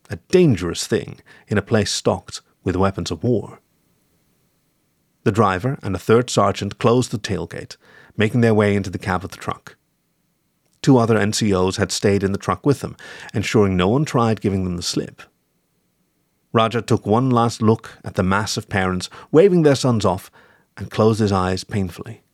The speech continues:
No one in the truck spoke. Not a whisper could be heard, and there weren't any mice to say otherwise. Despite the constant reminders of reporting to B M T F by means of official correspondence,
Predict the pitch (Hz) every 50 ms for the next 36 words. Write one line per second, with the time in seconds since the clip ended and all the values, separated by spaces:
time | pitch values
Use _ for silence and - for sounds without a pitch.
0 | _ _ _ _ _ _ _ _ _ _ _ _ _ _ _ _ _ _ _ _
1 | _ _ _ _ _ _ _ _ _ _ _ _ _ _ _ 104 98 98 113 131
2 | 131 123 117 - - 95 - - - - - 65 - - - - - _ _ _
3 | _ _ _ _ _ _ _ _ _ _ _ - 98 98 95 90 101 120 - -
4 | - 147 139 - 147 127 120 110 92 90 101 101 104 113 113 - - - - -
5 | - - _ 98 101 98 98 98 107 123 139 139 - - 120 131 151 131 107 104
6 | 110 117 - - 113 - - 104 101 110 107 95 85 80 87 - - - - -
7 | - _ _ _ _ _ _ _ _ _ _ _ _ _ _ _ _ _ _ _
8 | _ _ _ _ _ _ _ _ - 113 - - - 147 160 - - - 120 -
9 | 131 127 123 - - 135 139 127 113 101 104 104 101 107 104 - 101 98 104 104
10 | - 113 104 104 - 120 - 98 82 113 113 127 131 127 - - 123 107 101 104
11 | - - - - 98 98 95 95 104 110 107 92 98 92 95 - - 131 - 156
12 | - - - 107 98 - - - 69 80 - - - -